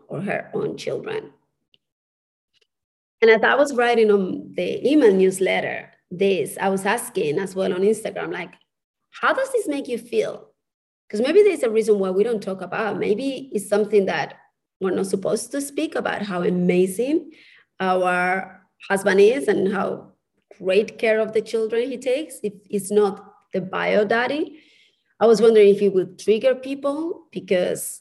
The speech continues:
if they haven't found that person, does that make them feel, like, less of?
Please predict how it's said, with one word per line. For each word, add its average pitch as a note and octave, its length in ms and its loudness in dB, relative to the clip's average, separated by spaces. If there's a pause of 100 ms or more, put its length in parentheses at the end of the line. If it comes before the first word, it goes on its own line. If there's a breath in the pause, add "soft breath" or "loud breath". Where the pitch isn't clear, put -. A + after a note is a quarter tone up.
if F3+ 160 -14
they F3+ 120 0
haven't F3+ 360 -2
found G3 340 -2
that G3 180 0
person, A#3+ 840 0
does F3+ 160 -8
that F3+ 80 -4
make F#3+ 400 0
them F3+ 160 0
feel, F#3+ 340 0
like, E3 340 -6
less F#3 360 -4
of? C#4 200 -8